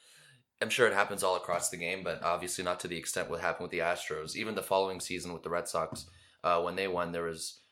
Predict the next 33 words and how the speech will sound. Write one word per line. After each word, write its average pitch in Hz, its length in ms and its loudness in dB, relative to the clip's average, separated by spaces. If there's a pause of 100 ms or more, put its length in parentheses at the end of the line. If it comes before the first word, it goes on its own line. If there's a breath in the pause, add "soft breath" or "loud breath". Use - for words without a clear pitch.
(220 soft breath)
you 92 80 -6
know, 87 60 4
obviously 90 340 2
the 85 60 -2
ties 87 260 0
with 87 80 -2
Alex 82 240 2
Cora, 87 240 2
but 80 140 -4
there 87 120 2
was 85 280 -4
the 80 100 -6
reports 85 380 0
that 87 100 -2
they 87 80 2
were 85 80 2
using 87 240 -4
the 82 120 -4
Apple 87 300 4
Watches 80 440 -2
in 82 60 -10
the 80 80 -6
dugout 82 460 0
to 80 280 -6
steal 87 280 -2
signs. 85 400 0
But, 85 240 -2 (480 soft breath)
uh, 110 140 -4
you 104 80 -8
know, 101 120 0
it's 101 120 0
something 127 260 0
that 101 280 0